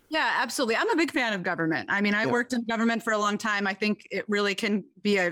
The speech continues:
Speaker 1: a big agent for change. I remember when I ke-, was looking at a job in the private sector, was sort of my first foray in, and everyone said, "You know, the great thing about the private sector is there's no bureaucracy."
Speaker 2: Right.
Speaker 1: Which is not true, of course.
Speaker 2: Not
Speaker 1: Qualcomm's
Speaker 2: true
Speaker 1: a
Speaker 2: at all.
Speaker 1: huge company, right?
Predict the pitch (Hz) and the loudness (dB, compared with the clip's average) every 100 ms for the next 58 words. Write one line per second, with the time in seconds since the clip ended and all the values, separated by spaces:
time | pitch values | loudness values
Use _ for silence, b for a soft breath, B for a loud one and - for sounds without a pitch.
0 | - 175 202 196 - 185 185 202 190 185 | 0 -2 0 -2 0 0 2 0 0 -2
1 | - 202 196 202 226 - B B B B | -2 0 2 4 2 0 B B B B
2 | B 233 247 254 262 269 247 220 214 233 | B 0 2 4 4 4 2 0 -2 -2
3 | 208 190 233 262 226 202 196 202 202 202 | -2 0 0 2 2 2 0 0 0 0
4 | 196 226 196 196 208 202 196 190 196 - | -2 -2 0 0 -2 -4 -2 -2 -2 -4
5 | - 208 196 196 208 196 - - 202 196 | -2 0 0 0 0 -2 -6 -2 0 2
6 | 190 190 185 214 208 196 202 226 233 220 | 2 2 0 0 0 0 0 0 0 0
7 | 214 214 202 233 226 214 294 - 285 254 | 0 0 2 2 0 2 0 2 2 2
8 | 233 214 - 233 220 220 208 190 185 165 | 2 -4 -4 -2 -2 -4 -4 -2 -2 0
9 | 202 220 202 208 196 196 - 185 - - | 2 2 2 2 0 -2 -4 -6 -6 -8
10 | - _ B B - 123 110 226 247 254 | -10 _ B B 0 2 2 2 2 0
11 | - - 226 226 - 214 262 165 214 302 | 0 0 2 0 -2 -2 0 2 0 2
12 | 214 175 170 139 349 427 453 415 - 285 | 2 2 2 2 2 2 2 -2 0 2
13 | 247 214 208 240 202 | 2 2 0 2 0